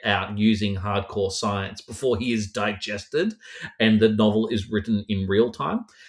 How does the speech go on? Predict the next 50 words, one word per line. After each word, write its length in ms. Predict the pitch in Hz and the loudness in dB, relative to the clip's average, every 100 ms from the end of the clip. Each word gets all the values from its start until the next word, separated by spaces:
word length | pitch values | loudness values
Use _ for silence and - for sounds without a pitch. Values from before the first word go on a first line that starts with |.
| _ | _
This 340 | 113 113 185 - | -4 2 2 2
type 340 | - 226 233 | -2 -2 2
of 120 | 220 - | 2 0
stuff, 380 | - - 214 - | -2 -2 -2 -4
and 80 | 104 | -6
it's 160 | 95 - | -6 -6
in 220 | 123 127 123 | -2 -2 0
this 180 | 123 | -2
story 580 | - - 110 117 139 175 | -4 0 4 4 4 0
by 300 | 165 107 104 | 0 4 4
Mabry, 480 | 101 123 151 175 220 _ _ _ | 2 2 2 0 -4 _ _ _
really 480 | 123 117 165 196 208 | -14 -8 2 4 4
just 300 | 160 180 - | 2 0 -2
kinda 240 | 160 180 | -6 -6
gives 320 | 165 135 170 165 | -4 -2 -2 -4
me 100 | 156 | -4
the 120 | 117 | -4
willies. 520 | 98 113 131 104 92 110 | 0 2 2 0 -4 -4
I 100 | 117 | -2
just, 300 | 113 131 - | -2 -4 -2
um, 240 | 117 110 | 0 0
it 140 | 110 110 | 0 -2
really 180 | 139 | -2
freaks 380 | 113 - 117 - | -2 -4 -8 -6
me 100 | 107 | -2
out. 160 | 107 - - - - | -2 -4 -10 -20 -18
So 340 | - 156 135 - - _ | 4 6 6 4 -8 _
there 240 | 147 139 175 | 6 10 12
were 80 | |
a 80 | 175 | 12
lot 260 | 156 139 151 | 10 10 8
of 120 | 135 | 6
fun 400 | - - 120 147 | 0 0 0 0
stories 520 | - 160 156 165 160 | -2 2 4 4 0
in 280 | 156 139 139 | -6 -8 -6
this 160 | 139 - | -6 -8
collection. 600 | - 135 131 - 160 147 | -4 -4 -4 -8 -8 -2
There 120 | 110 | -2
was 140 | 104 | -2
stuff 200 | - 110 107 | -4 -6 -4
that 140 | 104 | -4
got 140 | 98 | -4
me 140 | 101 101 | -6 -8
thinking. 540 | - 120 120 135 127 | -8 -8 -8 -10 -6
There 120 | 117 101 | -2 -2
was 100 | 98 | -2
stuff 280 | - 98 | -6 -8
that 140 | - 95 | -6 -8
really, 460 | 104 113 139 127 | -4 -2 0 2
really 420 | 110 110 107 104 | 4 4 4 2